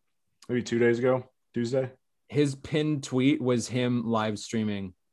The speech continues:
Speaker 2: uh, playing cod.
Speaker 1: <laughs>
Speaker 2: And I'm pretty, I'm like, I'm pretty sure it was from the same night.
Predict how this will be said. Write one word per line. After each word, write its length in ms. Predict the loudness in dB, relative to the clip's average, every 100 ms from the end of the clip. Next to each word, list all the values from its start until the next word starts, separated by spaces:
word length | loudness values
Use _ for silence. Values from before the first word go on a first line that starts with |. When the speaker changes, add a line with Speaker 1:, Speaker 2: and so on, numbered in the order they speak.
| _ _
Speaker 2:
uh, 240 | -6 -6
playing 540 | -8 -6 -4 -4 -8 -8
cod. 360 | -6 -6 -8 -14 _ _ -12
Speaker 1:
<laughs> 80 | -12 -14 -20 _ _ _ _ _
Speaker 2:
And 140 | -2 0
I'm 120 | 0
pretty, 200 | 0 0
I'm 180 | 0 2
like, 220 | 4 2 2
I'm 160 | -2
pretty 280 | 0 0 0
sure 200 | 2 4
it 40 |
was 140 | 4 2
from 120 | 0
the 80 | -2
same 280 | -2 -4 -4
night. 240 | -8 -10